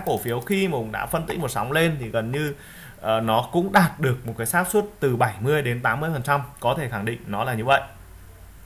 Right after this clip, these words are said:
Ờ, thì gat đến thời điểm hiện tại, ờ, trong một cái nhịp tạo lập thì cũng đang đưa về vùng chín mươi lăm và trong tuần thì đạt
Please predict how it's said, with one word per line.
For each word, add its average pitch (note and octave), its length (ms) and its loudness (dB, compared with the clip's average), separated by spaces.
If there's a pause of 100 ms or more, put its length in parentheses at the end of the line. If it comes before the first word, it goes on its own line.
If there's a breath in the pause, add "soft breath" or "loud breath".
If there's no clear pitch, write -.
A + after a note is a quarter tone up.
(640 loud breath)
Ờ, C#3+ 180 8
thì D#3+ 140 6
gat G#3 280 8
đến D#3+ 140 4
thời F#3 120 4
điểm C#3 140 6
hiện B2 140 -2
tại, D3 240 4 (120)
ờ, B2 160 2
trong F#3+ 320 6
một D3 80 -2
cái E3+ 80 0
nhịp E3 220 2
tạo A#2 180 2
lập C3 280 6
thì C3+ 60 -2
cũng B2 120 -6
đang D#3 200 2
đưa F#3 200 6
về D3+ 180 4
vùng B2 240 2
chín B2+ 240 -2
mươi E3 100 0
lăm F#3+ 380 6
và B2 240 2
trong D#3+ 340 0 (120)
tuần A#2+ 380 2
thì A2 100 -6
đạt A#2 200 4